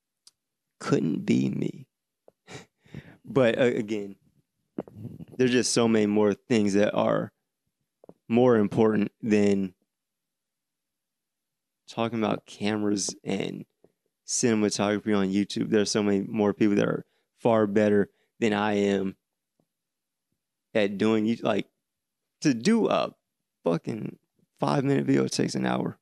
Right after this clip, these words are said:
I think that's gonna do it for this week's episode. Solo cast number three went a lot longer <laughs> than a lot of regular episodes with two of us. Think I might be,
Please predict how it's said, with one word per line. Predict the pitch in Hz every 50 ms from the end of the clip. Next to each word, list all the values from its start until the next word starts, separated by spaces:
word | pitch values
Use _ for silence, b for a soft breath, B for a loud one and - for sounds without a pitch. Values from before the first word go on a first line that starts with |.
| _
I | - _ - _ _ _ _ _ - _ _ - _ _ _ _ - _ _ _ _ _ _ _ _ _ _ _ _ - _ _
think | - 151 131 120
that's | 120 110 98
gonna | - 120 110 107
do | 107 110 104
it | 92
for | -
this | 107 107 104 - -
week's | 113 107 - -
episode. | 110 104 90 - - - 113 107 104 101 - - - _ _ _ _ _ _ _ _ _ _ _ _ _ _ _ _ _ _ _ _ _ _ _ _ _ _ _ _ _ _ _
Solo | _ - - - 123 117 110 113 113 110 110
cast | - - - 123 123 135 127 113 - -
number | 131 135 131 117 110
three | - - 135 123 139 143 143
went | 135 127 143 139 127
a | 113 110
lot | 120 120 135 151 156 - -
longer | - 127 131 160 175 160 160 135
<laughs> |
than | - - 127 - - 180 - -
a | - 117
lot | - - - -
of | - - - -
regular | 170 190 - 170 - - 60 -
episodes | - - - - - - - - - - - -
with | - -
two | - - 226 233 220
of | 135 - - -
us. | - - - - - B B B B B B B B B B B B B B B B B B B _ _ _ _ _ _ _
Think | - 175 190 185
I | 180 170
might | 160 165 170 165 147 - -
be, | - 143 151 -